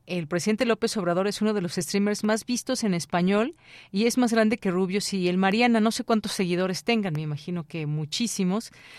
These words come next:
eh, porque pues esto de los videojuegos ha atraído muchísimo a quienes jueguen ya un videojuego, pero que además te dan como tips y formas para jugar, ¿no?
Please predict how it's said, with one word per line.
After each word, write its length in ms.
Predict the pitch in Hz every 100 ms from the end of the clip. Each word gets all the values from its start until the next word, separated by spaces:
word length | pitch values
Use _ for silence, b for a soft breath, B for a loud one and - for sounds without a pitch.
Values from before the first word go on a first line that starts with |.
| B B
eh, 400 | 160 160 151 147 127 - _ _
porque 460 | 160 139 170 156
pues 220 | 151 151 165
esto 360 | - 180 156
de 160 | 139 147
los 220 | 147 -
videojuegos 600 | 160 151 - 165 175 -
ha 120 | 151
atraído 680 | 147 151 147 156 156 156 139
muchísimo 880 | 131 151 143 139 180 - 170 160 143
a 40 |
quienes 340 | - 139 139
jueguen 340 | - 254 285 254
ya 140 | 208
un 60 | 214
videojuego, 460 | 208 151 175 160
pero 220 | - 165 139
que 120 | 151
además 260 | 151 165
te 100 | -
dan 160 | 190 175
como 300 | 214 175 135 B B B
tips 400 | 180 180 190 -
y 40 | 156
formas 440 | - 165 170 160
para 420 | - 143 127 113 B B B B
jugar, 440 | - 160 160 156 143
¿no? 220 | 185